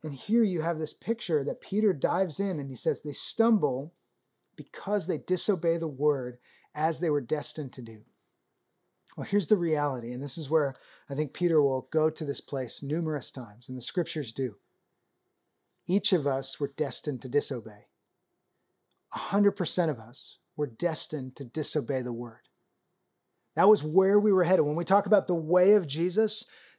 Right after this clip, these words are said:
that's not natural. Going the way of Jesus is not a, uh, a predetermined outcome. It's something that only happens when we give ourselves to the Spirit of God. When he invites us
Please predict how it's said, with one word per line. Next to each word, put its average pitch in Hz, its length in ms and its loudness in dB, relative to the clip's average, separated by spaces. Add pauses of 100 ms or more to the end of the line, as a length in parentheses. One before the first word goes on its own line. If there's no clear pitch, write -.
that's 190 260 2
not 233 200 2
natural. 185 580 -2 (1400)
Going 240 340 6
the 247 80 8
way 226 280 8
of 180 100 2
Jesus 185 500 4
is 160 180 -2
not 202 200 4
a, 190 200 2 (320)
uh, 160 240 0
a 151 140 -6
predetermined 208 1120 4
outcome. 196 480 -2 (880)
It's - 160 0
something 233 460 6
that 185 180 0
only 254 360 6
happens 190 640 2
when 170 340 0
we 185 400 0 (540)
give 185 200 2
ourselves 165 500 0
to 160 120 -8
the 147 80 -6
Spirit 160 400 0
of 135 120 0
God. 135 280 -4 (1200)
When 117 140 -8
he 151 100 -2
invites 147 540 2
us 127 400 -10